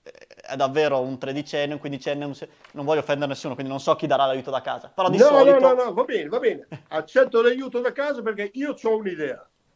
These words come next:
Speaker 2: Però
Speaker 1: Te c'è un'idea, allora.
Speaker 2: Vai.
Speaker 1: E intanto adesso ce la raccontiamo finché entra l'aiuto da casa.
Speaker 2: Ah, va bene,
Speaker 1: Quindi,
Speaker 2: vai.
Speaker 1: ecco qua. Allora, ho inviato il link. Vediamo chi ci ha scritto. Ok.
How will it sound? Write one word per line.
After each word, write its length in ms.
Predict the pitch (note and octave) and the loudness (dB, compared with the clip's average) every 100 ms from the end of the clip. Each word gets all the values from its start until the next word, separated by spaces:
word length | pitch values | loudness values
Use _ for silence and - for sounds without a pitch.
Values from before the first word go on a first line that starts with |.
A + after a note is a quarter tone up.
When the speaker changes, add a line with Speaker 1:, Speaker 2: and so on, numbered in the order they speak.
| _ _ _ | _ _ _
Speaker 2:
Però 200 | - A#3+ F3+ | -4 -2 0
Speaker 1:
Te 100 | F#3 | -2
c'è 120 | F#3 | -2
un'idea, 360 | E3+ D#3+ A#2+ B2 | -2 -2 -2 -2
allora. 340 | E3 C3 - _ _ | 0 -2 -4 _ _
Speaker 2:
Vai. 320 | D3+ F3 C3+ _ _ _ _ _ _ _ _ _ _ _ _ | -6 -4 -6 _ _ _ _ _ _ _ _ _ _ _ _
Speaker 1:
E 160 | - E3+ | -8 -6
intanto 320 | F3 B3 F3+ | 0 0 2
adesso 180 | G3 E3 | 0 0
ce 120 | E3 | -2
la 80 | D#3+ | -2
raccontiamo 460 | F3+ F3 D3+ F#3 | -2 -6 -2 -2
finché 440 | A#3 D3 - E3 - | -2 -8 -4 -4 -4
entra 400 | D3+ E3 F3 D#3+ | -8 -8 -6 -4
l'aiuto 300 | C#3+ D3+ D#3 | -4 -4 -4
da 100 | B2+ | -4
casa. 360 | C#3+ D3+ F3+ | -2 -2 0
Speaker 2:
Ah, 20 | G#3 | -4
va 60 | |
bene, 260 | G4+ F4+ A3+ | -6 -8 -8
Speaker 1:
Quindi, 240 | E3 D#3 | -4 -2
Speaker 2:
vai. 160 | F3 - | -4 -6
Speaker 1:
ecco 220 | D#3+ D#3+ | -10 -8
qua. 260 | - G3+ A3 | -2 -2 0
Allora, 260 | E3+ E3+ E3 | 0 2 2
ho 20 | |
inviato 360 | F3+ A3 G#3+ | 2 0 0
il 140 | E3+ E3+ | -2 -2
link. 600 | G3+ A#3+ A#3 - C4 - _ _ _ _ _ _ _ _ _ | -4 -6 -8 -6 -6 -8 _ _ _ _ _ _ _ _ _
Vediamo 320 | - D3 D#3+ | -10 -6 -6
chi 560 | D#3+ D#3+ E3 D#3+ D#3+ D#3 | -6 -8 -6 -6 -6 -8
ci 100 | D3+ | -10
ha 20 | E3 | -12
scritto. 420 | - F#3 G3+ F#3+ | -10 -12 -8 -8
Ok. 380 | E3 B2+ A#2+ | -6 -6 -8